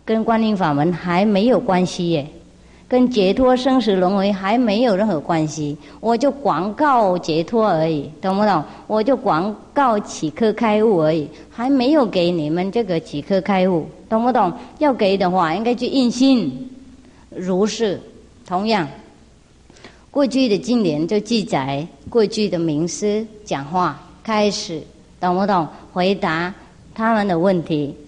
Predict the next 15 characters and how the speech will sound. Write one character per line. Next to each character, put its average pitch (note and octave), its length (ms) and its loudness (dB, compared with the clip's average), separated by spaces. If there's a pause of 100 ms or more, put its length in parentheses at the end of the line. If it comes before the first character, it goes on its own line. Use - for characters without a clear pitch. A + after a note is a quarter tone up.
(240)
那 D4 120 2
个 A#3 120 -2
法 F#3+ 340 0
门 G3+ 320 0
不 A#3+ 160 4
在 E4+ 340 2
里 G#3+ 280 2
面， C4+ 340 4 (1040)
法 G#3 240 -2
门 A3 300 2
不 B3+ 180 4
是 D#4 300 2
用 C4+ 260 2
于 G3 240 2
言， G3+ 460 2